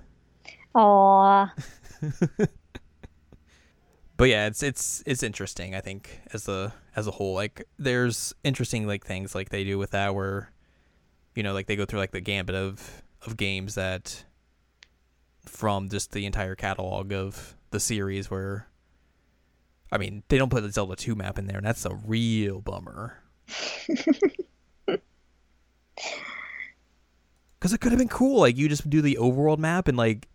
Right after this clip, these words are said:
Speaker 2: just change the, the style entirely of, like, how those maps work. They missed out. Like, there's, there, there should be more Zelda two stuff in this game.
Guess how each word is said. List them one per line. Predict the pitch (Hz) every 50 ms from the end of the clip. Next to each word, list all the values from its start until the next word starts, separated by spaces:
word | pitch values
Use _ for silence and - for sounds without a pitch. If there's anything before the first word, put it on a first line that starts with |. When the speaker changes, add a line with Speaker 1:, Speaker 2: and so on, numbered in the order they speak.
| -
Speaker 2:
just | 135 120 110 - -
change | - 127 120 127 123 120
the, | 113 113 113 113 -
the | 120 117
style | 110 - 113 113 113 117 117 110
entirely | 107 - - 113 110 107 113 123 147 156 180 214 220 202 - _ _ _ _ _ _ _ _ _ _ -
of, | - 104 110 120
like, | 113 110 107 - - _ _ _ _ -
how | - 113 117 117
those | 117 117 113 110 113
maps | 110 110 110 - -
work. | 104 101 107 135 214 - - - - - - _ _ _ _ _ _ _ _ _ _ _ _ _ _ _ _ _ _ _ -
They | - 123
missed | 110 107 - - -
out. | 101 - -
Like, | 110 117 -
there's, | 147 147 131 -
there, | - 143 139 135
there | 139 - 139
should | 131 - 139
be | 127 104
more | 104 107 - -
Zelda | - - - - _
two | - - -
stuff | - - - - - -
in | -
this | - -
game. | - - - - - -